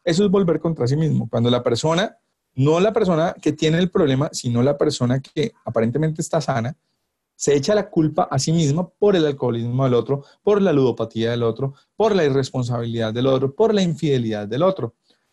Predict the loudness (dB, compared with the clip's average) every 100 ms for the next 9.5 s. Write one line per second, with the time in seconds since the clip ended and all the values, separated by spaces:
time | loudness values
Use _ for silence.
0 | _ -2 0 0 2 2 0 0 0 0
1 | 2 2 0 -8 _ _ _ _ -2 0
2 | 0 0 0 0 2 0 0 0 0 2
3 | 0 -2 -4 -4 -4 -2 -2 -2 -2 -2
4 | 0 0 0 0 -4 -8 -4 -2 -2 -2
5 | -2 -2 -2 -2 0 0 0 -4 -4 -6
6 | -2 0 2 2 2 2 -2 -6 -18 _
7 | -4 -2 -2 0 0 0 0 -2 -4 _
8 | -4 -2 0 0 0 0 0 -2 0 0
9 | 0 -2 -4 -6